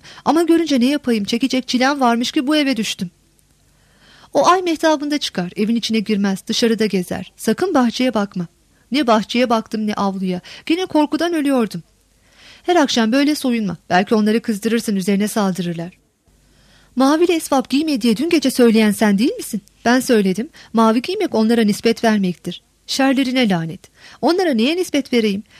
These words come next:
Entarimde mavi çizgiler vardı. Kızmasınlar diye çıkardım." "İyi ettin, pekala ettin. Bu akşam sana beyaz entari verelim de onu giy."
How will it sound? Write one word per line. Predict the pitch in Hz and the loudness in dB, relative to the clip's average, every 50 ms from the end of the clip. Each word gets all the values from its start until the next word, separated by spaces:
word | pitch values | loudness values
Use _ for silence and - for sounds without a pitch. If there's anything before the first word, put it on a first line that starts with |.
| - - | -10 -4
Entarimde | - 269 320 320 - 330 311 302 311 302 320 320 | -2 -2 0 0 2 2 2 2 2 0 0 0
mavi | 294 294 294 294 302 | 2 2 2 2 0
çizgiler | - - 262 202 - 190 175 170 170 160 160 | 0 -2 -4 -4 -2 -2 -2 -2 -2 -4 -6
vardı. | 156 - - - - - | -6 -8 -10 -12 -8 -4
Kızmasınlar | - 254 240 247 247 247 - 254 247 254 247 247 214 | -2 0 0 0 0 0 0 0 0 2 2 2 2
diye | 233 214 | 0 -2
çıkardım." | 202 - - - 190 180 170 - - - - _ _ _ _ - | -2 -4 -4 -4 -4 -4 -6 -8 -14 -18 -20 _ _ _ _ -2
"İyi | 240 240 254 | 0 2 2
ettin, | 240 240 - - - 196 | 2 0 -4 -12 -12 -8
pekala | - 277 - - 294 254 226 202 196 180 | -8 -4 0 2 2 2 2 2 0 -2
ettin. | 170 - - - - - _ _ - - - - - _ | -4 -6 -12 -16 -18 -20 _ _ -20 -20 -20 -20 -6 _
Bu | 311 320 | 0 2
akşam | 349 349 - - 339 330 | 2 0 0 -2 -4 -4
sana | 320 330 311 311 277 | -4 -4 -4 -4 -2
beyaz | 302 302 302 285 294 | -2 -2 -2 -2 -2
entari | 285 277 - 294 269 269 254 247 | -4 -2 0 0 0 0 2 0
verelim | 240 226 233 269 339 320 | 0 0 0 -2 -2 -4
de | 294 | -4
onu | 277 269 254 | -4 -4 -4
giy." | - 196 | -6 -8